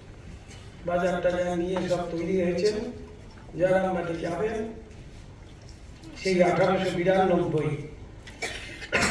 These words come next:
অক্টোবর মাস, শরৎ মহারাজ, স্যান্ডেল মহাশয়, হরমোহন মিত্র, গোলাপ মা,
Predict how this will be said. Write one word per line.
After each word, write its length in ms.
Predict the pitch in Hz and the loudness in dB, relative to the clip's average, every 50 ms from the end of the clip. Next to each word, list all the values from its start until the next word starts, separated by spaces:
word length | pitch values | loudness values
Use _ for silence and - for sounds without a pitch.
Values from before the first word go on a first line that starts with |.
| - - - - - - - 180 185 | 0 0 0 2 0 0 4 4 4
অক্টোবর 400 | 185 185 185 220 190 180 185 180 180 160 | 4 4 2 2 4 6 6 6 6 4
মাস, 320 | 160 160 151 135 - - - - - - - - - - - - - - - - - - - - - - - - - - - - - - - - - - - - - - - - - - - - | 2 2 4 4 2 2 0 -4 -6 -8 -10 -12 -14 -16 -16 -16 -16 -18 -18 -18 -18 -16 -16 -16 -16 -16 -18 -18 -18 -18 -18 -18 -18 -18 -16 -16 -16 -16 -16 -16 -16 -18 -18 -18 -18 -16 -4 2
শরৎ 240 | 175 180 185 180 185 180 | 6 8 8 8 8 6
মহারাজ, 420 | 185 180 180 175 175 170 175 165 165 - - - - - - - | 6 8 8 10 10 10 10 8 6 4 4 2 -4 -8 -10 2
স্যান্ডেল 360 | - 180 185 185 185 190 185 185 180 | 4 4 6 6 6 4 4 2 2
মহাশয়, 560 | 175 170 160 - 185 185 185 180 175 175 175 175 - - - - - - - - - - | 2 2 2 2 2 4 4 4 4 4 2 0 -4 -6 -8 -12 -14 -16 -16 -16 -12 -6
হরমোহন 480 | - 170 180 185 185 180 175 180 180 185 180 | 0 4 4 6 8 8 6 6 6 4 2
মিত্র, 260 | 180 180 175 - 185 180 175 170 | 2 0 -2 -2 2 4 6 6
গোলাপ 420 | 165 165 165 180 185 190 190 196 190 202 | 6 6 6 6 6 6 6 4 4 2
মা, 140 | 196 190 185 | 0 0 2